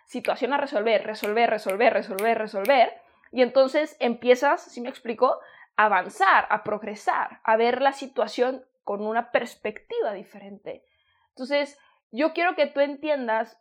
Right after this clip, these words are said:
que literalmente todo lo que ves disponible para cualquier otra persona que tú veas con tus ojos que alguien más lo tuvo, tú también lo puedes tener.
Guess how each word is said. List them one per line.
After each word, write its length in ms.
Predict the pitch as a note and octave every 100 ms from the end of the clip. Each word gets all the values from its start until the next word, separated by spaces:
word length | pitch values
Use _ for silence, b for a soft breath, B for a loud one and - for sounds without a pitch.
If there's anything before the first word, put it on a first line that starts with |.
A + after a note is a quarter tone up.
| -
que 220 | A#3+ - A#3
literalmente 800 | A3+ A#3+ B3 C4+ C#4 C4+ C#4 C#4
todo 340 | - D4 E4
lo 140 | D4
que 120 | C#4 A#3
ves 160 | A#3+
disponible 800 | C4 - A3+ A3+ B3 B3+ B3 - b b b -
para 260 | G#3+ G#3
cualquier 320 | G#3 G#3 - C4+
otra 220 | C4+ C4
persona 400 | A3 C4 A#3 A#3+
que 100 | G#3+
tú 320 | - C4 C4+
veas 400 | B3 A#3+ A#3 A#3
con 220 | G#3+ G#3
tus 180 | G#3 G#3+
ojos 320 | A3 A3 G#3+
que 100 | -
alguien 280 | A#3 C4+ B3
más 360 | A#3 A#3+ - -
lo 220 | G#3 G3+
tuvo, 480 | - E4+ C4 A3 A#3+
tú 100 | D#4
también 320 | - F#4 G#4
lo 140 | F#4 -
puedes 260 | G#3 G#3+
tener. 340 | - F#3+ E3+